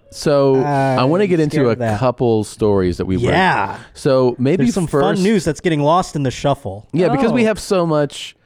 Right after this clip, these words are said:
Speaker 1: stuff on the one story. Maybe we could start with the other story first.
Speaker 2: Oh, yes. Then
Speaker 1: Um,
Speaker 2: let's put a giant umbrella of allegedly over this first story.
Speaker 1: Allegedly.
Speaker 2: Yes, but do you, are you, you're aware of Senator Lindsey Graham?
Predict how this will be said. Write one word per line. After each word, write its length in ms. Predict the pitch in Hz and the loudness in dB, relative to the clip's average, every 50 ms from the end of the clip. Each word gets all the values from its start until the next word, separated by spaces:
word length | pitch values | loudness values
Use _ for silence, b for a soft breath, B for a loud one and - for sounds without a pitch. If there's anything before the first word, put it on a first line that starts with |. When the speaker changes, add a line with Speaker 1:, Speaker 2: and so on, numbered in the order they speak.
| b b b b b b | b b b b b b
Speaker 1:
stuff 340 | _ - - - 127 120 - | _ -8 -2 0 0 0 0
on 140 | 131 110 110 | 0 0 0
the 180 | 107 104 101 | 0 0 0
one 260 | 101 104 110 113 113 110 | -2 -2 -2 -2 -2 -2
story. 460 | - - 110 98 98 98 95 95 95 - | -2 -2 0 2 2 2 0 0 -2 -2
Maybe 260 | 110 120 131 139 147 | -2 -2 0 0 -2
we 60 | 151 | -2
could 120 | 147 147 131 | -4 -6 -12
start 320 | - - 156 135 127 123 | -6 -4 -2 0 0 0
with 140 | 113 107 - | -2 -4 -4
the 160 | - 107 - - | -6 -10 -8 -4
other 260 | - 117 123 117 110 98 | -2 0 0 0 -2 -2
story 320 | - - 104 92 90 90 | -4 -4 -2 0 0 -2
first. 480 | - - - 90 80 78 - - - _ | -2 -4 -4 -4 -4 -4 -8 -14 -8 _
Speaker 2:
Oh, 200 | 170 185 220 214 | 0 0 2 2
yes. 220 | 190 180 170 139 - | 2 2 0 0 -2
Then 140 | - - - | -2 -2 0
Speaker 1:
Um, 40 | - | 0
Speaker 2:
let's 160 | 180 - - | -2 -2 -4
put 160 | - - 208 | -4 -2 -2
a 60 | 170 | -2
giant 380 | 143 117 120 151 156 160 165 156 | -2 -2 -2 -2 0 0 0 0
umbrella 400 | 143 131 110 135 139 139 139 135 | -2 -2 -2 0 0 0 0 0
of 180 | 123 120 127 139 | -2 -2 -2 -2
allegedly 720 | 151 147 127 113 120 127 120 110 110 104 101 104 104 101 | 0 0 0 0 0 0 -2 -4 -6 -8 -8 -8 -8 -6
over 280 | 107 104 101 95 104 104 | -6 -6 -8 -8 -8 -8
this 200 | 98 110 - - | -8 -10 -10 -12
first 480 | - - _ _ - 120 110 104 - - | -16 -20 _ _ -10 -10 -10 -10 -12 -12
story. 160 | - 120 113 | -6 -2 0
Speaker 1:
Allegedly. 1000 | 117 123 127 127 127 127 120 113 110 110 107 104 87 90 80 82 76 71 71 73 - | 2 4 4 4 4 2 2 2 2 2 2 0 -2 -4 -6 -6 -8 -10 -10 -12 -8
Speaker 2:
Yes, 380 | 143 143 147 135 117 - - | -4 -2 -2 -2 -2 -6 -10
but 240 | - - 135 120 - | -8 -8 -8 -6 -4
do 80 | - 233 | -2 -2
you, 160 | 254 254 240 | 0 0 0
are 120 | 185 202 226 | 0 0 0
you, 140 | 247 240 185 | 0 0 0
you're 200 | 175 180 196 190 | 0 2 2 2
aware 280 | 165 156 160 160 160 | 2 2 2 2 0
of 120 | 147 127 - | 0 -2 -4
Senator 460 | - - 156 151 156 151 143 135 123 | -6 -4 -4 -2 -2 -2 -2 -2 -2
Lindsey 400 | 113 113 131 143 151 127 120 127 | 0 0 0 -2 -2 -2 -4 -6
Graham? 500 | 113 120 113 113 117 131 147 156 165 160 | -4 -2 0 0 0 0 0 -2 -4 -6